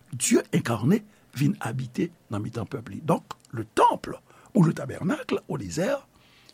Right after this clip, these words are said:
était des préfigurations de Jésus-Christ. Mais aussi, c'est un type du croyant, du corps du croyant. Pour qui ça ? Parce que Dieu habitait le temple de Jérusalem.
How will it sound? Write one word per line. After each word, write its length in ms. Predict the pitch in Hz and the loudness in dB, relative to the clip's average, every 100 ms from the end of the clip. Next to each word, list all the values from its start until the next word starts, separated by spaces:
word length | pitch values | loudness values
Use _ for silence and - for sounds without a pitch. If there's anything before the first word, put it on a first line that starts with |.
| - | -4
était 240 | 156 156 | 2 2
des 140 | 123 - | 0 -6
préfigurations 1800 | - 202 220 _ - 208 208 - - 202 185 - 190 - - - 202 - - - _ | 0 0 0 _ 0 4 4 2 8 8 8 -2 -6 -4 -4 2 2 2 -20 -20 _
de 300 | 135 147 156 156 - _ _ _ | 6 8 8 6 -10 _ _ _
Jésus-Christ. 920 | - 123 127 156 _ - - - - - | -2 0 0 -4 _ -8 -8 -10 -18 4
Mais 160 | 175 - | 6 8
aussi, 480 | 185 156 294 240 - - - _ _ _ _ _ - | 8 8 8 6 2 -20 -20 _ _ _ _ _ -4
c'est 280 | - 226 | 2 6
un 80 | 254 | 6
type 260 | - 285 233 | 8 6 6
du 100 | 143 | 2
croyant, 380 | - 196 240 247 | 6 8 10 10
du 140 | 180 | 8
corps 180 | - 214 | 10 8
du 100 | 190 | 8
croyant. 380 | - 233 285 285 _ _ _ _ _ _ _ _ _ - _ _ | 8 10 10 6 _ _ _ _ _ _ _ _ _ -20 _ _
Pour 160 | 247 196 | 8 10
qui 80 | 170 | 8
ça ? 240 | - - | 6 0
Parce 240 | - 170 - | 2 4 6
que 280 | 196 202 - - | 6 6 4 -6
Dieu 440 | 135 - 277 262 - | -2 6 6 6 2
habitait 540 | - 147 143 123 240 208 - _ _ _ _ | 2 4 4 0 0 -2 -4 _ _ _ _
le 160 | 147 135 | 8 8
temple 580 | - 208 170 - 131 - _ _ _ _ _ _ - | 8 6 6 2 -8 -8 _ _ _ _ _ _ 0
de 100 | 190 | 0
Jérusalem. 520 | - 127 85 - 104 | 0 -4 -6 -8 -10